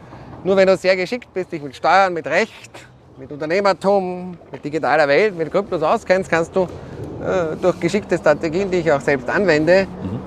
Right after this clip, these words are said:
Speaker 1: noch deutlich sehr viel Geld verdienen, weil in turbulenten Zeiten, wo die Wirtschaft umgebaut wird, gibt's immer wieder auch grandiose Chancen. Aber du musst schon sehr gut aufgesetzt sein, sehr gewieft sein, dass du jetzt noch Geld verdienst.
Speaker 2: Mhm.
Speaker 1: Das nächste Thema ist, in den,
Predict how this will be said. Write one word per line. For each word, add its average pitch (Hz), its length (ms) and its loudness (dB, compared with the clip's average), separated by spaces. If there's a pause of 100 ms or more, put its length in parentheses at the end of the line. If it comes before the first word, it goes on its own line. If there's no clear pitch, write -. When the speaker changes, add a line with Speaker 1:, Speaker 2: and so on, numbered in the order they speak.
(120)
Speaker 1:
noch 165 200 -2
deutlich 151 380 2 (560)
sehr 160 160 4
viel 175 100 4
Geld 170 180 4
verdienen, 131 280 2
weil 110 140 0
in 117 100 -4
turbulenten 131 560 0
Zeiten, 131 380 2
wo 143 60 -4
die 139 80 -2
Wirtschaft 143 340 0
umgebaut 143 480 2
wird, 160 200 6 (420)
gibt's - 180 -10
immer 151 140 0
wieder 147 180 4
auch 143 100 -4
grandiose 131 460 -2
Chancen. 165 440 0 (540)
Aber 151 160 2
du 165 80 0
musst 190 180 0
schon 214 160 2
sehr 208 480 0
gut 220 240 -2
aufgesetzt 180 600 0
sein, 170 180 2
sehr 156 120 2
gewieft 156 340 -2
sein, 175 140 2
dass 147 180 -4
du 165 100 -6
jetzt 143 220 -2 (120)
noch 143 160 -4
Geld 143 200 2
verdienst. - 500 -10 (200)
Speaker 2:
Mhm. 95 220 -4 (540)
Speaker 1:
Das - 160 2
nächste 196 340 2
Thema 214 380 0
ist, 214 420 -4
in 175 80 -10
den, 147 480 -8